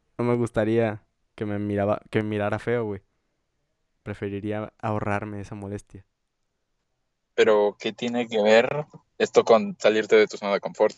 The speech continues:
Speaker 2: Disculpa.
Speaker 1: Porque no, no me sentiría muy cómodo, o sea,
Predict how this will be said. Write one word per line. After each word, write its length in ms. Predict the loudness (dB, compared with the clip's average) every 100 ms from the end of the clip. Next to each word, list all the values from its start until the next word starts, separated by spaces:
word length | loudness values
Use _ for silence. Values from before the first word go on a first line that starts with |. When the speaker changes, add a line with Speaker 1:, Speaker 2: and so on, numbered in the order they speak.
| _
Speaker 2:
Disculpa. 440 | -12 -10 -2 -2 -2 -16 -20 _ _ _
Speaker 1:
Porque 540 | -12 -12 -10 -8 -6 -8
no, 220 | -10 -12
no 100 | -12
me 100 | -14
sentiría 360 | -14 -14 -14 -12
muy 160 | -14
cómodo, 540 | -12 -14 -12 -14 -16 -16
o 80 | -14
sea, 340 | -12 -12 -14